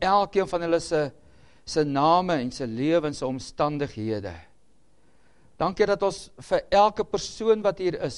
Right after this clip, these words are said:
kan bid. En Here, soos ons hier is, is daar verskillende omstandighede voor u. Mense met hulle eie krisisse dalk, probleme,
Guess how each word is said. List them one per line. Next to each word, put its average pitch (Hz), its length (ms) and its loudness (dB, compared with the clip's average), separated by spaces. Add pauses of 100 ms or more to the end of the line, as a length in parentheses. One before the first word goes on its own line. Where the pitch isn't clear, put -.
kan 113 240 -4
bid. - 380 -8 (1300)
En 175 100 -2
Here, 208 240 4
soos 220 240 2
ons 202 200 0
hier 190 200 2 (120)
is, 220 260 2 (100)
is 185 240 -4
daar 170 400 4
verskillende 196 760 0 (800)
omstandighede 196 960 0
voor 135 320 -4
u. 87 140 -10 (800)
Mense 196 640 0
met 180 240 -4
hulle 170 160 2 (160)
eie 208 240 4 (1000)
krisisse 226 540 2
dalk, 123 300 0 (100)
probleme, 170 800 2